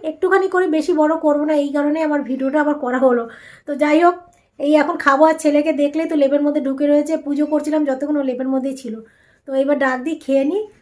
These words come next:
তো চলো, আর আজকে মনে হচ্ছে অনেকটা ভাত খাবো। কেন বলো তো? হাঁসের ডিমের কারিটা হ-, মানে সুন্দর হয়েছে দেখে মনে হচ্ছে, আমি চাখিনি তো, জানি না, বৃহস্পতিবার যেহেতু।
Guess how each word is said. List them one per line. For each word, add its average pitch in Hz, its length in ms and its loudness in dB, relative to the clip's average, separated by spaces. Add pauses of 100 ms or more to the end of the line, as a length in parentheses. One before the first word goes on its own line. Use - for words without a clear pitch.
(160)
তো 277 100 -8
চলো, 254 380 -4
আর 240 160 -4
আজকে 240 300 -2
মনে 269 260 2
হচ্ছে 320 160 -2
অনেকটা 240 320 -4
ভাত 214 300 -6
খাবো। 233 200 -6
কেন 240 300 -6
বলো 269 200 -2
তো? 370 120 -4 (800)
হাঁসের 247 340 -6
ডিমের 302 260 2
কারিটা 269 440 -2
হ-, 285 240 -4
মানে 269 400 0
সুন্দর 294 440 0
হয়েছে 302 200 2
দেখে 262 220 -2
মনে 294 200 2
হচ্ছে, 294 180 -2
আমি 269 140 -4
চাখিনি 285 360 -6
তো, 370 120 -2
জানি 240 240 -4
না, 240 100 -6
বৃহস্পতিবার 240 540 -6
যেহেতু। 220 260 -8